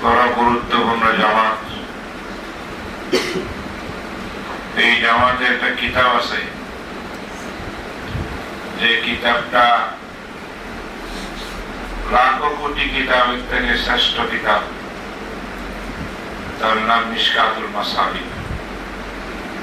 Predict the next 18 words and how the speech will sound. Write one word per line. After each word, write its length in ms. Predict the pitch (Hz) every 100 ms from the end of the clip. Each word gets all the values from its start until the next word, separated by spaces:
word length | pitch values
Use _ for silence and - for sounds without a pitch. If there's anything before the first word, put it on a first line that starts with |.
| - - - - - - - 113
এই 80 |
গুরুত্বপূর্ণ 880 | 117 117 123 127 - 135 131 131 135 -
কিতাবটা 680 | 135 127 127 143 127 123 123
এই 280 | 120 113 - 110
জামাতে 600 | 110 113 123 - 113 -
থাকার 360 | 113 113 113 -
কারণে 560 | 107 104 107 101 92 - - - - - - - - - - - -
আমভাবে 1120 | - 113 127 - - 139 117 123 120 127 143 147 - 120
এই 220 | 117 117
কিতাবের 500 | 117 113 113 110 110 107
দিকে 340 | 117 117 120 117
নিজকে 400 | 110 - - 117
সম্বোধন 500 | 110 104 104 110 110 113
করিয়া 240 | 113 110
বলে, 320 | 113 113 117
"এটা 200 | 113 - 131 - -
জামাতে 560 | - - - - - -
মিশকাত।" 520 | 127 110 - - 123